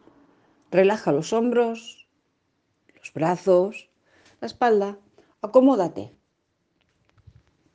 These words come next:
Relaja un poquito la boca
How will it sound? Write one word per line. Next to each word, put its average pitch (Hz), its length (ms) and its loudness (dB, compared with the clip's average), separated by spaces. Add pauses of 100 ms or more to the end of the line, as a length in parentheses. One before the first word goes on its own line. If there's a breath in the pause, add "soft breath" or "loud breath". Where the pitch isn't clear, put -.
(1600)
Relaja 170 420 -2
un 147 80 2
poquito 139 340 -4
la 113 120 0
boca 240 360 2